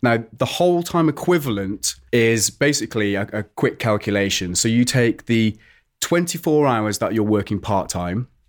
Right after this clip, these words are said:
you divide them by the thirty-six hours, which is full-time, and then you times that by six, because that's the amount of years that you've served in the N H S and been a member of the pension. Now,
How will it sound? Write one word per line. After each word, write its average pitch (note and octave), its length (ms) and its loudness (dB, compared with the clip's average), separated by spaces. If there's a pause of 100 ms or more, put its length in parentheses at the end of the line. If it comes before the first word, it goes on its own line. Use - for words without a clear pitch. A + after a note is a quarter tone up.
(300)
you G#2+ 100 0
divide B2+ 380 2
them A2+ 260 0
by G#2+ 140 0
the G2+ 100 -2
thirty-six A#2+ 600 0
hours, F#2 400 -2
which G2 220 -2
is F#2 160 -4
full-time, G2+ 840 0
and G#2+ 140 2
then G2+ 120 4
you G#2 100 2
times A2+ 360 2
that - 160 0
by G#2 120 0
six, - 380 0
because F#2+ 380 -4
that's - 300 -4
the - 80 -6
amount F2+ 280 -2
of F#2 120 -4
years A2 260 2
that E2 140 -4
you've F#2 180 -6
served F#2 380 -4 (100)
in F#2+ 140 -6
the F#2 60 -2
N F#2 100 -4
H D#2+ 160 -6
S F#2 340 -2 (340)
and F#2 160 -4
been F#2+ 140 -2
a F#2+ 40 0
member G2 260 2
of F2 80 -6
the G2+ 80 -4
pension. F#2+ 560 -2 (280)
Now, A2+ 240 0